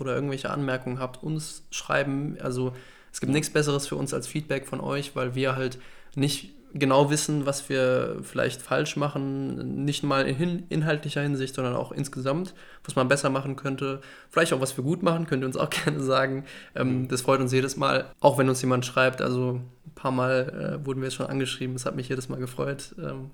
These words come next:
Speaker 1: äh, nochmal danke an der Stelle an die Personen, die k-, dürfen sich jetzt gerne angesprochen fühlen. Und auch nochmal danke, ich glaub, das kann man an der Stelle auch nochmal erwähnen, an alle unsere Gäste, die wir bisher dabei hatten.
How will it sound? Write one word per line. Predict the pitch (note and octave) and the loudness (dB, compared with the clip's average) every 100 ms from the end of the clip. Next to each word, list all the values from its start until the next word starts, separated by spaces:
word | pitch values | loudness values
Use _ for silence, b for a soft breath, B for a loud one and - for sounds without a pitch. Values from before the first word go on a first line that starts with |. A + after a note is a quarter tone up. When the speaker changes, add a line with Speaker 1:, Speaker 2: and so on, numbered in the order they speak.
| - | -14
Speaker 1:
äh, | D#3+ D#3+ | -12 -8
nochmal | C#3+ C3 | -4 0
danke | C3 C3+ C3+ | 2 2 2
an | B2+ | 2
der | C3+ | 0
Stelle | C#3 C3+ B2+ | 0 -2 0
an | C3 | 0
die | C3 | -2
Personen, | B2+ C3 C3+ C3+ | -2 -4 -2 -2
die | C3 | -4
k-, | - | -4
dürfen | C#3+ C#3+ C3+ | -4 -2 -2
sich | B2+ | -2
jetzt | B2+ | -6
gerne | C#3 C3 | -4 -2
angesprochen | C3 C#3 C#3 C3 C3+ | -2 -2 -2 -4 -4
fühlen. | - C#3+ D3 D#3 B B B B B B B B _ _ - | -4 -2 -2 -4 B B B B B B B B _ _ 2
Und | D#3 D3+ | 2 8
auch | D3 | 8
nochmal | D3+ C#3 C#3 C#3 | 8 8 6 6
danke, | C3 D3 D3+ C#3+ | 4 4 2 0
ich | |
glaub, | - B2 | 0 -2
das | C#3 | 0
kann | C3+ | 2
man | B2+ | 4
an | |
der | B2+ | 4
Stelle | B2+ C3 | 2 -2
auch | - | 0
nochmal | C#3 C3 | 2 0
erwähnen, | B2+ B2+ B2+ B2+ | 0 0 0 0
an | |
alle | B2 C3 B2+ | -2 -4 -2
unsere | C3+ - B2+ | -2 -2 0
Gäste, | C#3 D3 - | 0 0 -4
die | C3 | -2
wir | B2+ | -2
bisher | B2+ B2 B2+ | 0 0 0
dabei | B2+ B2 B2 | 0 0 -2
hatten. | B2 B2 D3 E3+ | -4 -4 -6 -6